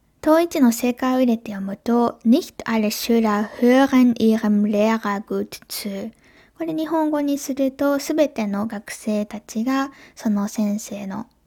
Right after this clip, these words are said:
言っていることをよく聞いているわけではないですっていう意味ですね。みんな聞いててほしいんですけどね。はい。で、これの正解がイーレムになるんですけど、これはですね、ツーフーレン、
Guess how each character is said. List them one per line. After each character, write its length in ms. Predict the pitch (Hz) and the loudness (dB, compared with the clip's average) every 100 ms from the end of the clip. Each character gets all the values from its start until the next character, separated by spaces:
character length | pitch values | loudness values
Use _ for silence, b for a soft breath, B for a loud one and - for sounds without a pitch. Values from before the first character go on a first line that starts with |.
| _ | _
言 180 | 220 202 | -4 -4
っ 20 | |
て 300 | - - 214 | -6 -4 0
い 80 | 208 | 0
る 100 | 214 | 0
こ 140 | 269 | -2
と 280 | 262 240 247 | -2 0 2
を 120 | 262 | 2
よ 140 | - 208 | 0 -4
く 260 | - 185 - | -6 -8 -8
聞 160 | - 214 | -4 -4
い 40 | |
て 200 | 208 214 | -2 -6
い 120 | 202 | -4
る 120 | 202 202 | -2 -2
わ 100 | 226 | 2
け 160 | 269 | 4
で 100 | 254 | 8
は 140 | 247 214 | 8 8
な 140 | 208 | 6
い 100 | 208 | 4
で 140 | 214 | 2
す 200 | 202 - - | 0 -6 -12
っ 40 | |
て 100 | - | -12
い 120 | 196 | -12
う 20 | |
意 80 | - 196 | -10 -10
味 40 | |
で 120 | 214 202 | -10 -10
す 120 | - | -8
ね。 180 | 196 208 B B - | -8 -10 B B -6
み 80 | 214 | -4
ん 20 | |
な 60 | 202 | -4
聞 180 | - | -4
い 60 | 214 | -2
て 100 | 208 | -2
て 140 | - | -2
ほ 100 | 208 220 | -2 -2
し 100 | 226 | -6
い 60 | |
ん 40 | 214 | -12
で 80 | 214 | -14
す 120 | - | -14
け 120 | 220 | -14
ど 140 | 208 | -10
ね。 220 | 196 196 - B B B | -8 -8 -10 B B B
は 240 | - 226 202 | -2 2 0
い。 100 | - b - | -4 b -2
で、 140 | 269 | 0
こ 120 | 302 | 0
れ 140 | 330 349 | -2 0
の 140 | 349 | 0
正 240 | 339 311 | 2 0
解 260 | 311 302 302 | 0 -4 -2
が 220 | 285 269 - | -2 -2 0
イ 440 | 240 240 220 202 | 2 4 4 2
ー 100 | 214 | 0
レ 140 | 214 | 2
ム 200 | 214 202 226 _ | 2 2 -6 _
に 100 | 208 | -6
な 100 | 196 | -4
る 140 | 196 196 | -4 -4
ん 80 | |
で 120 | 190 190 | -6 -10
す 140 | - | -12
け 160 | - 208 | -8 0
ど、 260 | 220 214 b b _ | 2 2 b b _
こ 80 | 302 | -6
れ 120 | 302 | -4
は 140 | 330 | -2
で 100 | 277 | -2
す 160 | 208 - | -2 -4
ね、 180 | 202 220 | -4 -6
ツ 180 | - - | -6 -2
ー 300 | 285 294 302 | 0 0 -2
フ 140 | 302 226 | 0 2
ー 260 | 214 208 | 2 0
レ 80 | 196 | -4
ン、 220 | 190 220 | -6 -8